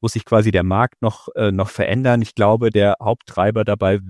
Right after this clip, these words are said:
werden am Ende die C O zwei Preise sein. Also um grünen Wasserstoff, ähm, wettbewerbsfähig zu machen,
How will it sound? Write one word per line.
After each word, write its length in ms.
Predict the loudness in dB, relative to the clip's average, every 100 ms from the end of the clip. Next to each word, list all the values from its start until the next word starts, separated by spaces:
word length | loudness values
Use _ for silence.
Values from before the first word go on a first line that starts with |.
| -18 _ -4
werden 240 | 0 0 0
am 120 | -4
Ende 320 | -4 -4 -4
die 120 | -8
C 220 | -10 -6 -6
O 80 |
zwei 280 | -6 -6 -4
Preise 400 | -4 -4 -4 -6
sein. 340 | -8 -6 -6 -8 -12 -20 -6
Also 280 | -4 -2 -4
um 180 | -4 -4
grünen 320 | -2 -2 0
Wasserstoff, 840 | 0 0 0 0 0 0 -8 -12 -2
ähm, 280 | -2 0
wettbewerbsfähig 760 | -2 0 2 2 0 -4 -6 -6
zu 140 | -6 -4
machen, 300 | -2 -4